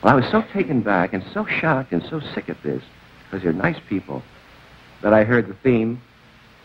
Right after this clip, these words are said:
and I heard his jack. And I walked to this spot, and all I could think of what was happening back there. Now, I'm not gonna blurt it out and say what happened like I usually do. It only makes it worse and would hurt her. So I said, "Good evening." I can't think of a thing to say.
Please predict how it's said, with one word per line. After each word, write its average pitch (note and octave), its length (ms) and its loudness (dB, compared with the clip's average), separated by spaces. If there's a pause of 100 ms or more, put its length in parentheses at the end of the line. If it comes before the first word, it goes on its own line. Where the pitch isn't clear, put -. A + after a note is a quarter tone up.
(120)
and G2+ 100 0
I F#2+ 60 4
heard G2+ 160 2
his G2+ 200 2
jack. E2+ 360 0 (480)
And D#2+ 100 -2
I E2 40 2
walked G#2+ 340 2
to - 60 -8
this G#2+ 160 -6
spot, D#2 360 -2 (1160)
and G#2 100 -10
all A#2 120 0
I B2 80 2
could B2 160 -10
think G2 140 -16
of F#2+ 80 -12 (200)
what G2+ 120 -6
was A2+ 120 -10
happening F2 400 -6
back D#2 240 0
there. D2 260 -4 (540)
Now, F#2 60 6
I'm F#2+ 120 4
not A2+ 140 2
gonna F#2+ 140 0
blurt G#2 260 2
it G2+ 100 0
out G2 160 0
and F2+ 120 -8
say D3 220 0
what G2 180 0
happened E2 220 -8
like E2+ 140 0
I E2 60 0
usually G2+ 400 0
do. F#2 120 -2
It G2 60 -2
only G2 180 2
makes F2+ 200 -2
it - 80 -10
worse G2 260 2
and F#2+ 120 -8
would E2+ 100 -4
hurt F#2 220 -2
her. E2+ 260 -2 (1000)
So B2 60 4
I A#2 80 4
said, B2+ 180 -2
"Good G#3 120 4
evening." D3+ 400 0 (560)
I - 100 -4
can't C#3 320 -4 (100)
think D#3+ 180 -2
of C#3+ 120 -2
a E3 60 -6 (140)
thing F3+ 260 4
to D#2 100 -12
say. D2 340 -8